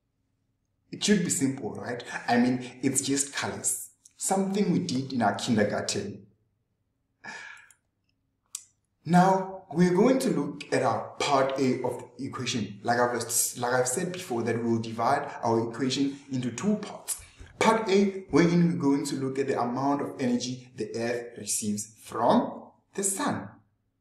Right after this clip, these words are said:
Well, we all know that the sun's energy is spread out over a disk, meaning as you move away from the sun, less energy is available per area.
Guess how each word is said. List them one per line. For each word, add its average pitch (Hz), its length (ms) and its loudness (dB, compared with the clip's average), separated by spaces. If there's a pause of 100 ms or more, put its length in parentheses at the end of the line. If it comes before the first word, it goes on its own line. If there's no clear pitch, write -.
(1300)
Well, 175 260 10
we 175 180 6
all 247 240 12
know 175 180 8
that - 600 2
the 143 100 0
sun's 202 720 4
energy 156 420 0
is 131 180 0
spread 139 520 0
out 120 300 -2 (360)
over 175 280 8
a 120 180 -2
disk, - 320 -4 (420)
meaning 170 600 6 (200)
as 185 200 4
you 165 80 0
move 175 320 4
away 147 580 -2
from 113 360 -4
the 113 80 -4
sun, - 480 0 (240)
less 190 300 2
energy 143 440 -2
is 120 120 -2
available 117 880 0 (180)
per 135 180 -6
area. 113 360 -4